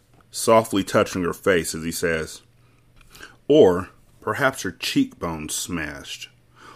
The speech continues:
or her nose, or the orbital bones of her eyes." "Painful?" "Oh, yes,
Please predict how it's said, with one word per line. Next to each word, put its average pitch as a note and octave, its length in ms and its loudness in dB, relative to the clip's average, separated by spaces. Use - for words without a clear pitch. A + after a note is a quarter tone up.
or C3+ 180 8
her G2+ 120 6
nose, G2 720 -2
or G#2+ 160 6
the F#2 160 -2
orbital G#2+ 460 4
bones F2 400 -4
of E2+ 100 -6
her E2 200 -8
eyes." D2+ 580 -10
"Painful?" D3+ 600 0
"Oh, C#3 120 2
yes, F#2 580 -2